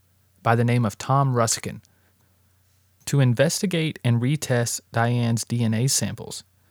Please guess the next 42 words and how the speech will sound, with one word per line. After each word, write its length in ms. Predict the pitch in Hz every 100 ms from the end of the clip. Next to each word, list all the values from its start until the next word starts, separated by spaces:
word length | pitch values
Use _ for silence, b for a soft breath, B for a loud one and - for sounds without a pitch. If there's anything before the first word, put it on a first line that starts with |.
| _ _ _ _ _ _ _ _
but 140 | - 113
his 180 | 120 -
findings 580 | 120 143 139 123 120 -
aligned 500 | 110 113 117 120 107
with 160 | 110 -
that 300 | 107 104 104
of 140 | 107
the 180 | 113 -
N 160 | 113
Y 240 | 110 104 104
State 320 | - 101 98
Police 280 | - 110 107
Department. 520 | 104 - 90 76 - _ _ _ _ _ _ _ _ _ _ _ _
There 140 | 127 127
were 100 | 131
many 240 | 143 185
civil 340 | 160 156 143
suits 340 | 135 - 120 -
filed 420 | - 123 123 117
in 100 | 110
this 140 | 110
case 320 | - 117 104 -
between 320 | 113 123 117
the 80 | 107
families 500 | 117 110 107 101 107
and 140 | 113
the 40 |
state, 460 | 107 - 120 110 - b b b b b
but 100 | 110
little 240 | 135 143
came 300 | - 127 123
of 100 | 104
any 220 | 113 117
of 160 | 101 107
it. 100 | - _ _ _ _ _ _ _ _ _ _ _ _
The 80 | -
case 260 | - 147 147
took 160 | 170
eleven 380 | 135 120 135 165
months 260 | 160 147 -
to 100 | 110
close 540 | - 110 104 92 -